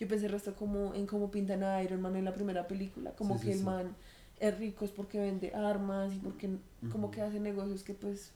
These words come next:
Speaker 2: Que son
Speaker 1: en
Speaker 2: turbios.
Speaker 1: últimas están es contribuyendo como a la muerte de muchas
Speaker 2: Ujú.
Speaker 1: personas,
Speaker 2: A la
Speaker 1: ¿sí?
Speaker 2: creación de la guerra, no a la,
Speaker 1: Exacto.
Speaker 2: a la, a la cabo-, a la cabo, sí.
Speaker 1: Exacto.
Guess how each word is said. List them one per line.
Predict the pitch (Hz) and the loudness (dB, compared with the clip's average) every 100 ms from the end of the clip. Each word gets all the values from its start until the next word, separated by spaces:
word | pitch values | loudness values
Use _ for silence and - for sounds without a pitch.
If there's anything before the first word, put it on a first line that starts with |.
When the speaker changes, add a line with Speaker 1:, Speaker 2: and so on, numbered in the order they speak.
| - | -10
Speaker 2:
Que | - | -4
son | 110 | -2
Speaker 1:
en | 104 | 0
Speaker 2:
turbios. | 110 214 208 | 2 4 4
Speaker 1:
últimas | 190 208 202 | 2 -2 -2
están | 214 - 202 190 - - - | -2 -2 -2 -2 -6 -18 -10
es | 185 | -6
contribuyendo | 196 190 202 196 185 180 | -2 0 0 0 0 -4
como | 185 190 | -2 0
a | |
la | 185 | 0
muerte | 196 190 190 175 | 0 0 0 0
de | 180 | 0
muchas | 156 190 190 | -2 -2 -2
Speaker 2:
Ujú. | 120 | 0
Speaker 1:
personas, | 120 113 - - - | 2 0 -2 -12 -4
Speaker 2:
A | |
la | 113 | -2
Speaker 1:
¿sí? | 117 | 2
Speaker 2:
creación | 127 127 | 4 4
de | 123 | 4
la | 135 | 2
guerra, | 127 117 104 | 4 2 2
no | 98 101 | 0 2
a | |
la, | 101 | 4
Speaker 1:
Exacto. | 101 170 156 | 4 2 0
Speaker 2:
a | 85 107 | -4 -6
la, | - | -2
a | |
la | 104 | -4
cabo-, | 104 101 90 - | -2 -4 -4 -4
a | |
la | 98 95 | -6 -6
cabo, | 98 90 90 | -8 -8 -8
sí. | 90 85 85 | -8 -8 -2
Speaker 1:
Exacto. | 196 196 202 170 - | 0 0 0 -2 -4